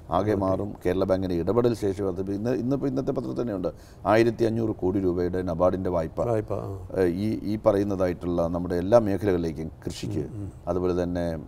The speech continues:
Speaker 1: ആ, മത്സ്യമേഖലയ്ക്ക്,
Speaker 2: ഉം.
Speaker 1: ആ, അതുപോലെ പാൽ,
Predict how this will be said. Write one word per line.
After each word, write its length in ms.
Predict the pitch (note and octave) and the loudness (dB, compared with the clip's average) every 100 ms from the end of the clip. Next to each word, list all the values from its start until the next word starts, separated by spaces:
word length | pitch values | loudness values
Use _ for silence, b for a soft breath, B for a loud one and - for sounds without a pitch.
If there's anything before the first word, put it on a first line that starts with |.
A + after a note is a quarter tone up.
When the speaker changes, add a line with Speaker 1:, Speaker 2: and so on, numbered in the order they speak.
| - | -10
Speaker 1:
ആ, 640 | D2+ D#2+ D#2 D2+ D2 C2+ - | -2 0 2 2 0 -4 -4
മത്സ്യമേഖലയ്ക്ക്, 920 | F2+ F#2 - A2 E2 E2 D2 D2+ C#2+ | 0 0 0 0 -2 -4 -6 -6 -8
Speaker 2:
ഉം. 320 | B2 G#2 F#2 F#2 - | -6 -6 -8 -10 -6
Speaker 1:
ആ, 340 | F2+ D#2 D#2 - | 0 2 0 -2
അതുപോലെ 500 | F2+ F2 E2+ E2+ D2 - - - F#2+ | -2 -2 0 -2 -2 -8 -16 -4 4
പാൽ, 320 | A2 A#2 | 6 4